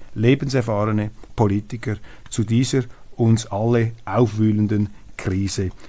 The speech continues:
zu sagen hat. Bevor ich in die Themen des Tages ansteig-, einsteige, meine Damen und Herren, beschäftige ich mich mit Zuschriften, die ich gesehen habe, ähm, sowohl auf Weltwoche Online, auf unserer, äh, Webpage, dann aber auch auf YouTube.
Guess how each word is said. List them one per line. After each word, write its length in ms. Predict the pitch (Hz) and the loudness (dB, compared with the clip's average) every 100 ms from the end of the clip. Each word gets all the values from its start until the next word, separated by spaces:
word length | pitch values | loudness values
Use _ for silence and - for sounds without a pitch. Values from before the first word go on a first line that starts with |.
| - | -6
zu 120 | - | -2
sagen 380 | 104 123 135 107 | 6 6 8 4
hat. 160 | - - - - | 0 -10 -12 2
Bevor 240 | 139 214 | 6 8
ich 100 | 247 | 8
in 120 | 220 180 | 6 4
die 100 | 160 | 6
Themen 300 | 185 208 165 | 6 8 6
des 140 | 151 | 6
Tages 340 | 160 180 180 | 6 6 4
ansteig-, 520 | 170 180 - 151 160 156 | 4 2 2 2 4 4
einsteige, 460 | 147 156 139 139 | 4 6 4 4
meine 220 | 143 135 | 6 6
Damen 220 | 131 135 131 | 6 6 6
und 100 | 139 | 4
Herren, 160 | 202 | 4
beschäftige 500 | 147 147 156 - 139 | 4 4 4 0 -4
ich 80 | 131 | 0
mich 220 | 143 127 | 2 4
mit 180 | 127 117 - - | 4 4 -8 -14
Zuschriften, 640 | - 196 220 208 214 202 196 | 6 8 10 8 6 4 2
die 180 | 156 151 | 4 4
ich 100 | - | 4
gesehen 400 | 127 143 165 180 | 0 4 6 6
habe, 340 | 165 151 135 - - - - | 6 6 4 2 -10 -16 -2
ähm, 200 | 127 127 | 4 4
sowohl 440 | 135 156 156 143 - | 6 8 8 8 4
auf 340 | 139 127 120 - | 4 6 4 -2
Weltwoche 800 | 113 143 147 135 127 - 123 - | 4 4 4 4 4 4 2 4
Online, 640 | 147 196 196 220 185 147 | 4 6 4 4 2 2
auf 140 | 139 135 | 2 4
unserer, 680 | 127 123 117 117 113 107 | 2 4 4 6 6 6
äh, 80 | 104 | 6
Webpage, 760 | 131 190 - - 175 196 196 - - - | 4 4 2 2 6 6 2 -4 -10 2
dann 160 | 139 151 | 8 10
aber 320 | 165 139 135 | 10 8 8
auch 160 | 143 - | 8 6
auf 420 | 135 131 135 - - - - | 6 8 6 0 -16 -20 0
YouTube. 640 | 117 202 247 - 110 - | 8 10 10 10 6 4